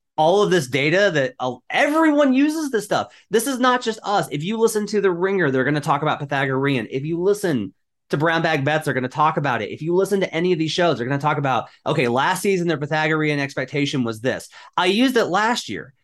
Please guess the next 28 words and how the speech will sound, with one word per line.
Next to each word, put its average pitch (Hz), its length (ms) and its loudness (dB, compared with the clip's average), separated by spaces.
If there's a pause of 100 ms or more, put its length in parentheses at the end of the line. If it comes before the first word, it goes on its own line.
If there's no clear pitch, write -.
(160)
The 160 80 -2
Utah 262 380 4
Jazz 180 500 0
should 190 160 0
have 180 100 4
won 147 280 0
sixty-seven 180 720 -2
games 131 320 0
in 104 60 -8
two 139 140 -4
thousand 123 380 0
and 104 140 -8
twenty 113 300 -6
twenty-one. 95 580 -8 (800)
Their 170 240 2
win 240 220 4
total 240 260 4
the 170 80 6
following 175 460 2
year 151 180 2
was 110 240 -6 (100)
fifty-one 190 600 0
and 156 120 2
a 135 60 -2
half. 123 340 -4 (680)
I 214 120 4
was 202 160 4
like, 151 260 0